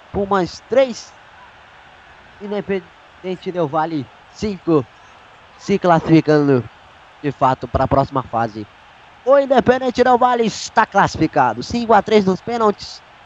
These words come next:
sem chances aí pra equipe do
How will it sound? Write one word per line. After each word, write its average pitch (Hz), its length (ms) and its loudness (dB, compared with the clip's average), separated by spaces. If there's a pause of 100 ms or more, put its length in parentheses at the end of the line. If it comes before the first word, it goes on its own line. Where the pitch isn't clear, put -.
(240)
sem 180 220 -4
chances 160 420 -2
aí 143 180 2
pra 135 140 -4
equipe 123 500 -8 (760)
do 156 200 2